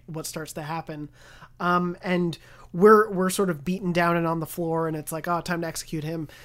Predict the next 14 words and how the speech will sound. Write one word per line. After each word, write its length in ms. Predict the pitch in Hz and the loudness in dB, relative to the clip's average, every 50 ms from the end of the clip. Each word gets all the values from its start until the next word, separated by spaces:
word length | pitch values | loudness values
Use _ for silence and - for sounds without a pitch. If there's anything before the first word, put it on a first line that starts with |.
| - - - - | -20 -20 -16 -6
We, 280 | 175 175 185 190 190 - | -2 -2 0 -2 -2 -4
we 180 | 214 185 190 180 | -4 -2 0 0
summon 400 | - - - 202 202 202 196 190 | 2 2 4 4 4 4 4 2
the 80 | 175 165 | 2 0
willpower 680 | 156 151 170 170 165 - 151 165 160 160 160 156 156 147 | 0 -2 -2 -2 -2 -4 -4 -6 -4 -4 -6 -6 -8 -10
to 260 | - - - 170 151 | -10 -10 -8 -8 -10
kinda 260 | - - 170 165 160 | -8 -8 -8 -8 -8
get 240 | 151 147 175 165 - | -6 -8 -8 -8 -8
back 300 | - 156 151 151 - - - - | -10 -10 -10 -10 -12 -16 -14 -12
into 640 | 175 160 165 156 - - 160 156 147 143 143 139 - - 196 196 - - - | -10 -10 -8 -10 -8 -8 -8 -6 -6 -8 -8 -10 -12 -18 -20 -20 -20 -14 -10
our 160 | 185 170 160 | -8 -6 -6
Joker, 600 | 147 131 156 175 165 143 - 170 160 151 151 147 - - - | -6 -2 -2 -2 -2 -2 -4 -6 -4 -6 -6 -8 -12 -16 -10
you 140 | - 175 160 | -8 -8 -6
know, 160 | 143 127 117 | -6 -8 -12